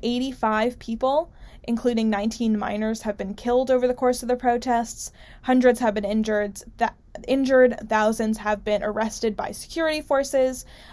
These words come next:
um, and then about twenty plus people, uh, member, twenty plus members of security forces have also been killed, uh, according to the government. Um, and so it's just, it's, it's,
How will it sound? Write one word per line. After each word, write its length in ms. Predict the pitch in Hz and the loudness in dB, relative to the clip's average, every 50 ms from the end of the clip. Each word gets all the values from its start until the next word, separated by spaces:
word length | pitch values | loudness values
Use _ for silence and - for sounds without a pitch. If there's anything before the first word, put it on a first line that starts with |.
| - | -4
um, 320 | - 226 226 220 208 214 - - | 0 2 2 2 0 -4 -8 -10
and 160 | - - 226 | -4 0 0
then 100 | 220 202 | 2 2
about 320 | 208 208 - 214 202 214 - | 0 -2 -2 -2 -2 -2 -6
twenty 340 | - - - 240 233 233 226 | -10 -4 -2 0 0 0 -2
plus 380 | 226 - - 214 208 208 - | -4 -4 -4 -4 -4 -4 -6
people, 600 | - - 226 208 - 208 208 208 208 208 220 - - - - - - - - | -6 -6 -6 -4 0 2 2 2 2 0 -2 -8 -14 -20 -20 -18 -12 -6 -4
uh, 120 | - 208 196 190 - - | -4 -4 -4 -6 -12 -4
member, 320 | 214 233 233 226 220 - | 0 0 2 2 0 -6
twenty 340 | 220 - - 247 294 311 311 | -10 -12 -8 -6 -4 -4 -4
plus 400 | 302 - - 247 233 226 226 - | -6 0 2 2 2 2 0 -2
members 320 | 233 233 226 226 220 214 220 | -2 0 0 0 -2 -2 -6
of 80 | 214 | -2
security 340 | - - - - 262 247 240 | -2 -2 0 2 0 0 0
forces 380 | 233 - 226 220 220 - 214 - | -2 -4 -4 -4 -4 -6 -8 -10
have 120 | 214 - - | -10 -8 -4
also 340 | - 208 214 - - 269 269 | -4 -4 -4 0 -2 -2 0
been 200 | 269 294 285 277 | 0 -4 -4 -4
killed, 360 | - 294 285 277 277 269 - - - - - - - - | -4 -2 -2 -2 -2 -4 -6 -16 -20 -20 -20 -20 -4 0
uh, 140 | - 226 - | 0 0 2
according 360 | 226 240 240 262 262 262 269 | 0 -2 0 0 0 2 0
to 100 | 262 - | -2 -2
the 80 | 254 269 | -2 4
government. 440 | 269 269 269 277 285 294 302 320 320 - - - - - - - - - - - - - - - - - - | 4 4 4 4 2 2 0 -2 -2 -6 -20 -20 -20 -20 -20 -20 -20 -20 -20 -20 -20 -20 -20 -20 -20 -10 2
Um, 460 | - 247 240 214 214 214 214 208 208 214 - - - - - - | 4 4 4 6 4 0 0 -2 -4 -8 -10 -12 -18 -20 -8 0
and 720 | 240 233 226 220 214 214 214 214 208 202 208 214 - - - - - - - - - - - - - - - - - | 2 2 4 4 2 0 0 -2 -4 -6 -8 -8 -10 -12 -14 -18 -20 -20 -20 -20 -20 -20 -20 -20 -20 -20 -20 -20 -18
so 220 | - - 285 262 | 0 4 6 8
it's 120 | 247 233 240 | 8 6 4
just, 220 | - 262 247 - - | 0 -2 -2 -2 0
it's, 240 | - 247 247 - - - | -2 0 -2 -2 -8 -4
it's, 260 | - 233 - - | -6 -4 -4 -6